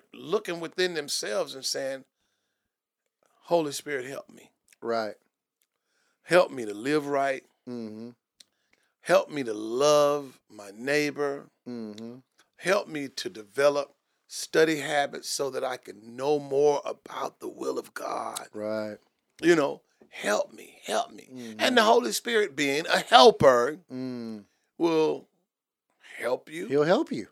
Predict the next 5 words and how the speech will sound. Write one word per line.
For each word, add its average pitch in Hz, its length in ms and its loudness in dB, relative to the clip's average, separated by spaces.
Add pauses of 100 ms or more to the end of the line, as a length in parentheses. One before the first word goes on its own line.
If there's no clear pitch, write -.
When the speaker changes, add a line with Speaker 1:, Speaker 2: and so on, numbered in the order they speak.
(180)
Speaker 1:
with 131 200 -2
no 143 600 -2
issues, 226 800 -6
no 135 560 -6
questions, 247 720 -4